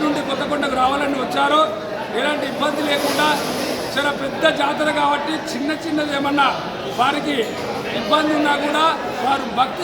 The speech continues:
మార్గాన్ని ఎంచుకుంటారు కాబట్టి, కొత్తకొండ జాతర కాబట్టి, ఏదైనా ఆశీస్సులు ఉంటారు కాబట్టి, ఒక్క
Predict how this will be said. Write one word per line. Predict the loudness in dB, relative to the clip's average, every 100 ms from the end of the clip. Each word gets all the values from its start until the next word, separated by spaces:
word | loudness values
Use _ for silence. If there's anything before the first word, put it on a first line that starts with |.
| 0
మార్గాన్ని | 0 0 0 0 -2
ఎంచుకుంటారు | -2 -2 0 0
కాబట్టి, | 0 0 -4 -4
కొత్తకొండ | -4 -2 -2 -2 0
జాతర | 0 0 0
కాబట్టి, | 2 2 0 0
ఏదైనా | 0 0 0
ఆశీస్సులు | 0 -2 0 0
ఉంటారు | 0 0 0
కాబట్టి, | -2 -2 -2 -4 -4 -4 -6 -2
ఒక్క | -2